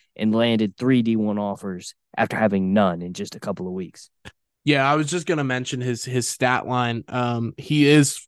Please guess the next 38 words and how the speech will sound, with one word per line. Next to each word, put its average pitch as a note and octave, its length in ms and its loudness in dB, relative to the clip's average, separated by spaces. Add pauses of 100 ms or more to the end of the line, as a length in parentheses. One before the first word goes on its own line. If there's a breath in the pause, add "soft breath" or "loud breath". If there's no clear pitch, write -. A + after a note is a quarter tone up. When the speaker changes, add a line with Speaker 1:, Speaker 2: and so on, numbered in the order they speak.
Speaker 2:
he's C#3 300 0
Florida's D#3 720 2
two, D3 600 2 (800)
class C#3 460 -6
two, B2 480 -8 (540 soft breath)
um, A#2 440 -2
player B2+ 260 0
of A#2+ 60 -4
the A#2 80 -6
year. A2+ 260 -8
Like, A2+ 220 -8
he A#2+ 220 -2
was A#2+ 280 4
phenomenal. A#2+ 960 -2
Completed B2+ 460 -6
two E3 180 -2
hundred E3 220 0
and C#3 120 -2
seventy C3 440 -2
of A#2+ 140 -6
four C3+ 260 -2
hundred C3+ 260 -2
and A2+ 100 -16
fourteen B2 440 -6
passes A#2+ 560 -2
for A2+ 120 -12 (240)
four C3+ 240 0
thousand B2+ 600 0
twenty-eight A#2 460 -4
yards A#2 520 -4
and A#2 220 -12 (180)
forty-nine B2+ 540 4
touchdowns, A2+ 640 -8 (400 loud breath)
and D3 100 0
only E3 220 6
threw E3 220 4
eleven C3+ 340 4
interceptions. - 800 -8